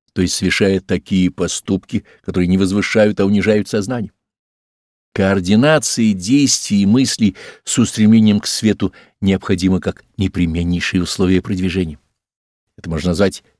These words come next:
соответствием или согласованностью. Человек смотрит вперед, и надежда его сосредоточена на будущем, а ноги ступают назад. Это ли согласованность? Никакие обстоятельства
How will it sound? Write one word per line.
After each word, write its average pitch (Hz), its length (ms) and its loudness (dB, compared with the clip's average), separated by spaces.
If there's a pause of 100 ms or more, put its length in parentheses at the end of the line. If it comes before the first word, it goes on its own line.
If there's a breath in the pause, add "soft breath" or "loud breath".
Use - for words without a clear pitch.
соответствием 104 1000 0 (260)
или 80 140 -8
согласованностью. 90 920 -2 (640)
Человек 95 500 0
смотрит 87 460 -6
вперед, 73 540 -6 (480)
и 92 60 -10
надежда 92 480 0
его 90 180 2 (500 soft breath)
сосредоточена 98 760 0
на 87 100 0
будущем, 95 500 -6 (260)
а 98 120 -2
ноги 76 220 -4
ступают 80 440 -6
назад. 82 440 -4 (560)
Это 107 240 0
ли 78 140 -6
согласованность? 120 880 -4 (720)
Никакие 139 760 2
обстоятельства 139 960 -2